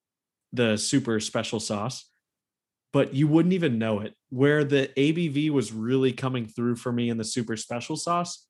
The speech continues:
I'm not tasting a, any alcohol in this one. I would never guess that this is an eight point four percent A B V. The citrus is extremely high, much higher than,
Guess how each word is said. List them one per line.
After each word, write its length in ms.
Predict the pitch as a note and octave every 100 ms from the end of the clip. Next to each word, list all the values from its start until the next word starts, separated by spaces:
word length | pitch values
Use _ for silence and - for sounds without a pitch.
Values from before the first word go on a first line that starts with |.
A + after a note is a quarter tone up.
| -
I'm 140 | C3+
not 260 | E3 D3 - _
tasting 600 | - A#2+ - B2 A#2+ A2+ B2+
a, 260 | A#2 A2 _ - -
any 280 | C#3+ D3+ B2
alcohol 680 | A#2 A2 A2+ G#2 G#2 G2+ - -
in 160 | B2 G#2+
this 220 | G2+ -
one. 220 | A2 G#2+
I 80 | B2+
would 200 | C#3+ C3
never 260 | A#2+ B2+ A#2
guess 380 | G#2+ A2+ G#2 -
that 120 | A2
this 200 | A2 A2
is 180 | G2+ A#2
an 160 | - -
eight 200 | A2+ A2
point 280 | A2+ G2+ -
four 180 | A#2
percent 380 | G#2+ G#2+ - A2
A 100 | G#2+
B 160 | - F#2
V. 300 | F2+ D2 - _ _ _ _ _ _ _ _ _ _
The 80 | C3+
citrus 720 | B2+ - E3 E3 F3 E3 - -
is 160 | A2 A2
extremely 760 | G#2+ - - B2 B2+ C3 B2+
high, 300 | A2+ A#2 A2+
much 320 | A2+ B2 C3
higher 460 | - B2 A#2+ B2+ B2
than, 340 | A#2 A2+ A2